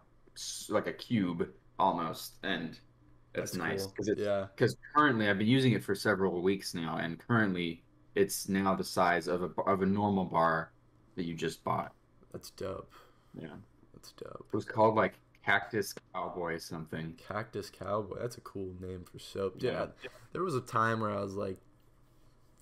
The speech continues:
Speaker 2: "I should make soap and sell it."
Speaker 1: <laughs>
Speaker 2: For
Speaker 1: It
Speaker 2: like,
Speaker 1: seems
Speaker 2: for like a
Speaker 1: pretty
Speaker 2: week, I was
Speaker 1: lucrative.
Speaker 2: like, yeah, I was like, "It's ve-, like, here's the three things I think are, like,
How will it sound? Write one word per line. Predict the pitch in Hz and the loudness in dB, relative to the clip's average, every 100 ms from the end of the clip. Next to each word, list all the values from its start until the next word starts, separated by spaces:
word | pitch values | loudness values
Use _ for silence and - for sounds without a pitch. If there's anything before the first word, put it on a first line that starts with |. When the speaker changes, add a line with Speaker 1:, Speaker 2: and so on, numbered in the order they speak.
| - | -8
Speaker 2:
"I | 123 | -4
should | 123 104 | -4 -4
make | 98 90 | -8 -8
soap | - 98 98 - _ _ _ _ _ _ _ - - | -6 -2 -2 -6 _ _ _ _ _ _ _ -20 -12
and | 101 90 | -12 -8
sell | - 196 185 | -4 2 2
it." | 127 | 2
Speaker 1:
<laughs> | 139 - _ - - - - - _ _ - - _ | -4 -6 _ -20 -20 -20 -20 -20 _ _ -20 -20 _
Speaker 2:
For | 107 | 4
Speaker 1:
It | |
Speaker 2:
like, | 120 120 | 4 6
Speaker 1:
seems | 190 208 | 6 6
Speaker 2:
for | 139 | 6
like | 127 | 6
a | |
Speaker 1:
pretty | 110 - | 6 8
Speaker 2:
week, | 113 98 120 | 6 6 2
I | - 101 | 4 4
was | 90 98 | 4 2
Speaker 1:
lucrative. | |
Speaker 2:
like, | 104 98 | 0 0
yeah, | 110 104 101 | 0 0 0
I | |
was | 101 101 | -2 -2
like, | 101 101 | -4 -6
"It's | - - - | -12 -16 -8
ve-, | 107 107 | -4 -4
like, | 107 104 - - - - - - | -4 -6 -10 -20 -20 -20 -20 -14
here's | 113 139 165 | 0 0 2
the | 170 | -2
three | 127 131 | 2 0
things | 123 117 113 | 2 0 0
I | 104 104 | -2 -2
think | - 107 104 - | -4 -6 -6 -10
are, | 110 101 | -6 -4
like, | 98 95 | -2 -4